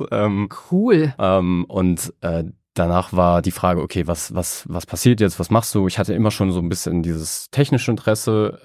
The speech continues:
Speaker 1: und immer schon dieses künstlerische Interesse.
Speaker 2: Mhm.
Speaker 1: Und dann habe ich mich erstmal dazu entschieden, ähm,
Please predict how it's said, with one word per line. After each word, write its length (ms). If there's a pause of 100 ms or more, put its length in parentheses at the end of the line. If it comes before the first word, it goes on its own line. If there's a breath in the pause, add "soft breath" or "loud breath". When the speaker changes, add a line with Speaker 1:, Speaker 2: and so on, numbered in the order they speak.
Speaker 1:
und 320 (120)
immer 220
schon 180
dieses 440
künstlerische 480
Interesse. 500
Speaker 2:
Mhm. 300 (100)
Speaker 1:
Und 120
dann 120
habe 140
ich 100
mich 140
erstmal 240
dazu 240
entschieden, 500
ähm, 480